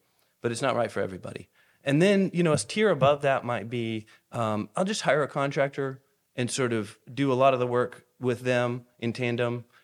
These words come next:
and they can kinda sub out the work. And that's a l-, bit more expensive on the front end, and that takes some of the learning, you know, shortens some of the learning gap. Like, they, the contractor already knows the business. They've got contractors they're working with, right, and subs they're working with. And that can save you a lot of headache,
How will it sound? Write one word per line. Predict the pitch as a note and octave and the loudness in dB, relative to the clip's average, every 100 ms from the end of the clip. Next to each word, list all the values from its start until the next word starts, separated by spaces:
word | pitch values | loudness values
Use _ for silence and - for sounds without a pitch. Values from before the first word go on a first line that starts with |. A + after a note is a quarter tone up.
| _ | _
and | - A2+ | -4 0
they | A#2 | 0
can | A2 A#2 | 0 -4
kinda | A2 G#2+ | -2 -4
sub | G2+ A#2+ A2 | 0 0 2
out | G#2+ | 0
the | G2+ | 0
work. | G#2 A2 B2+ - _ _ | -2 -2 -2 -10 _ _
And | - | -2
that's | C#3+ D#3+ | 0 2
a | |
l-, | D#3 C3+ C3+ | -2 -4 -2
bit | F3 | 0
more | F3+ F3 | 0 -2
expensive | - F3+ F3+ E3+ | 0 -2 0 -2
on | |
the | D3 | -2
front | - D#3+ | -2 0
end, | D#3 D3+ D3 - _ | 0 -2 -4 -10 _
and | C#3 C3+ | 0 0
that | B2+ | 0
takes | D3 C3+ - | -2 -2 -2
some | D#3 C3+ | 0 0
of | B2 | 2
the | A#2+ | 0
learning, | A2+ A#2+ B2 C3 G#2+ - | 0 0 0 0 -4 -10
you | - B2+ | -4 -2
know, | A#2 - | -2 -4
shortens | - D#3+ B2+ | -2 -2 -2
some | D3 C3 | -2 -2
of | |
the | A2+ | -2
learning | A2 A2 B2+ | -2 -2 0
gap. | C#3+ C#3+ | 0 -2
Like, | G#2+ | -4
they, | G#2 G#2+ | -4 -4
the | - | -6
contractor | - A2 G#2+ G#2+ - | -6 -6 -4 -4 -2
already | G#2+ G2+ | -4 -4
knows | G2+ G#2 G2+ | -6 -6 -8
the | |
business. | G2 G2+ G2 G#2 F#2+ | -10 -8 -8 -10 -12
They've | - | -12
got | F#2+ A2 | -6 -8
contractors | - G#2 G2+ G2+ G#2 | -8 -10 -12 -12 -14
they're | G#2 G2+ | -12 -10
working | G2+ F#2+ F#2 | -10 -12 -14
with, | G2 F#2+ - | -14 -14 -10
right, | G2 G2 - - | -10 -10 -12 -14
and | G2 | -8
subs | G#2 F#2+ | -6 -6
they're | G2+ G2 | -10 -12
working | G2 G#2 G2 | -12 -10 -10
with. | G2 - - - - - | -12 -14 -20 -20 -20 -6
And | G#2+ | -2
that | A2+ | -2
can | G#2+ G2+ | -2 -6
save | G#2+ G2+ | -4 -4
you | |
a | G2 | -4
lot | G2 | -4
of | F#2+ | -6
headache, | F#2+ G2 - | -8 -10 -14